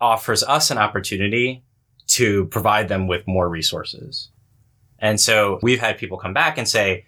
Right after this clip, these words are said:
"This was awesome. You helped me buy, you know, some, some obscure token that's really hard to buy. And I really like to try something else," right? So we'll issue guides. We have an educational platform where we create content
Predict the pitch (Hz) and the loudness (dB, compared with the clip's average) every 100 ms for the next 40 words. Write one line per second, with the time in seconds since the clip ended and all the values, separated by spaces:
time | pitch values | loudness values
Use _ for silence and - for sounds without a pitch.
0 | _ - 139 151 135 101 92 92 123 135 | _ -2 2 4 4 2 0 0 2 2
1 | 135 123 107 104 104 101 98 92 - _ | 2 -2 2 4 4 4 2 -2 -10 _
2 | _ 90 85 78 113 104 98 - - 131 | _ -4 -4 0 0 0 -4 -2 2 2
3 | 120 - 156 147 143 123 107 95 - 95 | 2 2 0 2 0 2 0 0 -2 -4
4 | 85 80 78 76 71 - _ _ 113 117 | -4 -4 -6 -8 -8 -10 _ _ 0 2
5 | 127 139 131 113 104 95 - 95 87 80 | 4 4 4 4 2 0 -2 0 0 -4
6 | - _ - 101 95 95 90 76 - - | -10 _ 2 2 2 0 -4 -10 -12 -20
7 | - _ - 85 85 _ _ _ - 123 | -20 _ -8 -6 -6 _ _ _ 0 2
8 | 113 110 135 151 156 - - 139 - 117 | 0 0 2 2 0 -2 -4 -2 0 2
9 | 101 92 87 85 85 104 95 - - - | 2 0 -2 -8 -2 0 0 -8 -12 -10
10 | - - 104 107 113 101 98 98 113 117 | -10 -12 -6 0 2 0 0 -2 0 0
11 | - 110 98 - 87 - 78 - 76 - | 0 -2 0 0 0 0 -4 -4 -14 -16
12 | 98 _ _ _ - 101 101 120 - 143 | -20 _ _ _ -2 0 2 2 2 0
13 | 147 - 82 - 90 98 | 0 -2 -4 -4 -6 -6